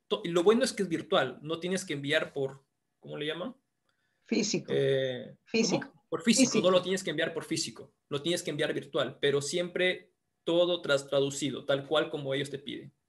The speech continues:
Speaker 1: ¿no? Ahí, ellos te dan todas las indicaciones ahí. Entonces, una vez que, que tú envías todos los documentos y cumplas, ¿no? Lo que ellos te piden,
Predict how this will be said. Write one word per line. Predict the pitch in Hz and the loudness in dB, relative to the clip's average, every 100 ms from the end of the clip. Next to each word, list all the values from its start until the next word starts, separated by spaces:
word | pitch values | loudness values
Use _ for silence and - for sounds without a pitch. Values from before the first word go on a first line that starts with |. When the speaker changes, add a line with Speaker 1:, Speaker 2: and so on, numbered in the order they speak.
| _ | _
Speaker 1:
¿no? | 131 | -4
Ahí, | 139 208 202 | 0 0 2
ellos | 254 233 | 2 4
te | 233 | 2
dan | 226 | 0
todas | 226 214 | 0 0
las | 202 | 0
indicaciones | 180 165 147 151 120 - | -4 -4 -4 -4 -8 -10
ahí. | - - _ _ _ _ _ _ | -14 -16 _ _ _ _ _ _
Entonces, | - 170 170 | -2 0 2
una | 196 214 233 | 4 6 6
vez | 208 226 - - _ _ | 6 4 -2 -10 _ _
que, | - 151 156 151 151 135 113 190 _ _ _ | -6 -4 -2 -2 -2 -4 -8 -14 _ _ _
que | 123 | -12
tú | - 190 | -2 0
envías | 190 190 196 | 2 2 2
todos | 190 190 | 0 0
los | 185 | 0
documentos | 165 147 147 151 156 160 - | -4 -6 -4 -4 -4 -10 -10
y | 123 - | -14 -2
cumplas, | 175 220 143 123 - | 0 2 0 -4 -2
¿no? | 135 175 - | -6 -6 -14
Lo | - 127 | -16 -6
que | 143 | -2
ellos | 160 | -2
te | 147 | -6
piden, | 139 151 151 185 240 | -6 -4 -2 -2 -6